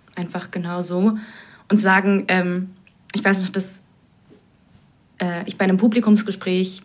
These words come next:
bei einem Stück, ähm, es war so, äh, deutsche Literatur, moderne, aber mit so ganz sperrigem Text. Es war so eine Romanadaption. Und da meinte eine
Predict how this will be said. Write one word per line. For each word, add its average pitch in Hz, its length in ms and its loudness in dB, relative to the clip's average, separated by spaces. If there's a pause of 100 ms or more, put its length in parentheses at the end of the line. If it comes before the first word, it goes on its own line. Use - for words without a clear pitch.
(100)
bei - 80 -12
einem 160 140 -12
Stück, 208 500 -4
ähm, 165 420 -12 (360)
es - 80 -20
war 170 100 -10
so, 151 180 -14 (960)
äh, 156 380 -8
deutsche 170 360 -6
Literatur, 196 960 -4 (200)
moderne, 196 680 4 (280)
aber 220 380 -2 (380)
mit 180 140 -8
so 185 100 -8
ganz 180 240 -2
sperrigem 180 600 -2
Text. 185 420 -10 (720)
Es - 100 -14
war 170 120 -6
so 160 120 -10
eine 170 80 -6
Romanadaption. 185 1120 -2 (1200)
Und 180 80 -6
da 175 80 -6
meinte 175 320 -4
eine 170 340 -6